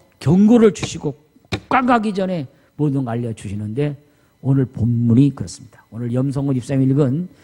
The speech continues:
이사야 삼십팔 장 일 절을 한번 같이 읽어봅니다. 시작. 그때에 히스기야가 병들어 죽게 되니 아모스의 아들 선지자 이사야가 나아가 그에게 이르되 여호와께서 이같이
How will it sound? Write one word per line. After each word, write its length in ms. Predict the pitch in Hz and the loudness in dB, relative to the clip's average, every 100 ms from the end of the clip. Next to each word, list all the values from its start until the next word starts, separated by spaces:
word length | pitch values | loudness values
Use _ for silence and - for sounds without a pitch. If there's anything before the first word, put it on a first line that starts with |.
| _ - | _ -2
이사야 300 | 135 139 131 | 0 2 -2
삼십팔 500 | - 160 151 - 135 | -6 -10 -10 -14 -8
장 120 | 123 | -4
일 200 | 147 143 | -4 -4
절을 340 | 147 127 117 - _ | -4 -2 -4 -6 _
한번 240 | 135 123 | -6 -4
같이 280 | - 113 - | -4 -4 -2
읽어봅니다. 580 | 117 113 107 104 98 95 | -2 -2 -2 -4 -4 0
시작. 680 | 151 147 120 101 113 90 - - - | 4 6 6 4 2 0 -6 -20 -2
그때에 680 | - 185 - 165 147 107 101 _ _ _ - | 4 4 4 0 0 -4 -10 _ _ _ -6
히스기야가 920 | 147 - 170 165 143 139 131 113 - | -6 -2 -2 -2 -4 -4 -6 -10 0
병들어 680 | - 175 185 175 165 147 117 - | 4 6 6 2 2 2 0 -8
죽게 300 | - 127 151 | -8 -4 -2
되니 480 | 135 139 156 104 - _ _ _ | 2 4 4 2 -4 _ _ _
아모스의 580 | 131 156 190 180 196 196 | 2 4 6 4 2 2
아들 500 | 143 165 190 196 202 | 2 2 4 2 0
선지자 520 | - - 170 165 160 - | -4 0 2 2 0 -2
이사야가 920 | 143 - 139 135 135 175 175 - _ | -4 -2 -2 -2 0 0 0 -6 _
나아가 580 | - 131 120 117 107 92 _ _ _ | 2 2 2 0 -4 -8 _ _ _
그에게 420 | - 156 156 143 | 4 6 6 4
이르되 520 | 139 131 123 120 110 - _ - | 2 2 0 -4 -8 -12 _ 2
여호와께서 760 | 170 170 165 147 - 151 - | 4 4 2 0 -4 -6 -4
이같이 640 | 143 135 135 127 - 139 | -4 -4 -4 -6 -8 -6